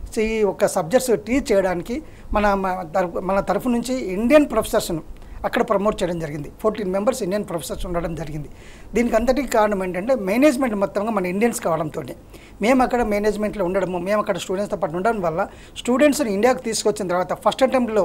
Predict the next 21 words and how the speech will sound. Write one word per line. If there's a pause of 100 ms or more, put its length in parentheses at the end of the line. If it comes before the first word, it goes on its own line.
(380)
ఎఫ్ఎంజీ
ఎగ్జామ్
కానీ, (180)
ఇప్పుడు
రాబోతే
నేషనల్
ఎగ్జిట్
ఎగ్జామ్
కానీ (400)
క్లియర్
చేయాలి, (300)
ఫస్ట్
అటెంప్ట్లో
నేషనల్
ఎగ్జిట్
టెస్ట్
అమలు
పీజీ
కొట్టే
స్థాయికి
తీసుకురావాలని